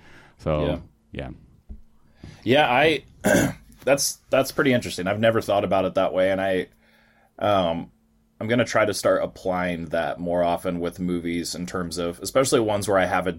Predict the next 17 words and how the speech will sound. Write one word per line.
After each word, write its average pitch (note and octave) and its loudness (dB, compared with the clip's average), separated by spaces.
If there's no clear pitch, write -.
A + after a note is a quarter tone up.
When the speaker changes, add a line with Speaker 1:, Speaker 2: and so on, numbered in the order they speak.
Speaker 2:
a G2 -4
more F#2 0
difficult, F2 -2
uh, F2 0
experience. C3+ -4
Um, G2 0
and F#2+ -6
so G2+ 0
shifting A#2+ 2
my G2 0
headspace G2 -2
into, F#2+ -4
like, F2+ -2
okay, G2 -2
I'm, G2+ -4
I'm G2 -4
so A#2+ 4